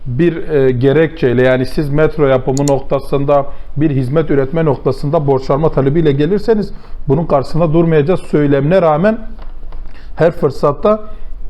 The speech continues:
e, Ekrem İmamoğlu'nun borçlanma talebini, "Nakit ihtiyacımız var." şeklinde talep etmesinden kaynaklı bir süreç işliyor.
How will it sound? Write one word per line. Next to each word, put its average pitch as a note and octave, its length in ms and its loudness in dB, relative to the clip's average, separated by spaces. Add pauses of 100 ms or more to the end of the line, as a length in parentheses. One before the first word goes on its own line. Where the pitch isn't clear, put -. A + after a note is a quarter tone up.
(160)
e, C#3 40 2
Ekrem F3+ 440 0
İmamoğlu'nun E3 720 2 (220)
borçlanma C#3 580 2
talebini, D3 460 2
"Nakit D3 340 0
ihtiyacımız C#3+ 720 0
var." C3+ 140 2
şeklinde D#3 720 0 (300)
talep D#3+ 240 2
etmesinden D#3 560 0
kaynaklı D3 600 0 (340)
bir D#3+ 160 2
süreç D3+ 400 0
işliyor. G3+ 420 0